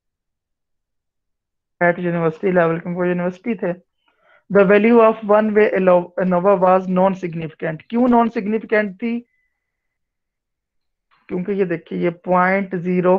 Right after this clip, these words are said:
फ़ाइव से ग्रेटर है, इधर मैं लिख दूंगा पॉइंट ज़ीरो एट सिक्स।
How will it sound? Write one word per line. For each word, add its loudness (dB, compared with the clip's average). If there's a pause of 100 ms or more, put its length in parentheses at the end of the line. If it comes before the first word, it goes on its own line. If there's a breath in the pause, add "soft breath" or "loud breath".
(120)
फ़ाइव 2
से -8
ग्रेटर -2
है, -10 (460)
इधर -2
मैं 0
लिख -6
दूंगा -2
पॉइंट -2
ज़ीरो -2
एट -2
सिक्स। -18